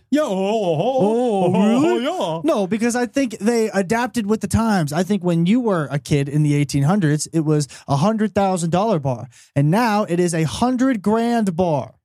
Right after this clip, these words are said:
Speaker 1: Okay, but then I'm right.
Speaker 2: No, you're not, because the name was changed. It's, now it's hundred grand bar. So get
Speaker 1: But
Speaker 2: with
Speaker 1: it
Speaker 2: the,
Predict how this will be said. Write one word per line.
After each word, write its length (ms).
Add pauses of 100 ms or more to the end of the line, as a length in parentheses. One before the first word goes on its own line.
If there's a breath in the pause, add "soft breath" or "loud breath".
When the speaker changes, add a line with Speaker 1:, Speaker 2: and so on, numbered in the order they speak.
(240)
Speaker 1:
Okay, 320
but 220
then 340 (120)
I'm 280
right. 360 (160)
Speaker 2:
No, 460
you're 160
not, 380
because 300
the 120
name 300
was 180
changed. 500
It's, 280 (360)
now 220
it's 240 (240)
hundred 260
grand 280
bar. 240 (260)
So 280 (420)
get 60
Speaker 1:
But 100
Speaker 2:
with 120
Speaker 1:
it 140
Speaker 2:
the, 160